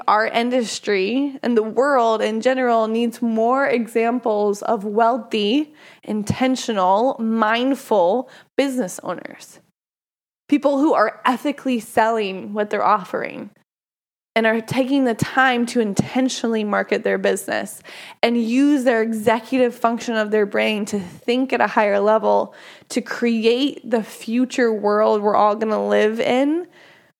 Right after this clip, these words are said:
on purpose. The world needs, needs more of that. So are you willing to be visible? What's, what do you wanna be an example of?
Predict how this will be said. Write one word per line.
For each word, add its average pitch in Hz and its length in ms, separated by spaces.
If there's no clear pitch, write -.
on 233 160
purpose. - 680
The 262 80
world 247 340
needs, 240 360
needs 247 480
more 220 220
of 208 180
that. - 300
So - 120
are 226 40
you 220 160
willing 226 320
to 262 100
be 233 140
visible? 254 640
What's, 240 240
what - 340
do 285 80
you 285 100
wanna 285 200
be 233 120
an 214 100
example 202 480
of? - 440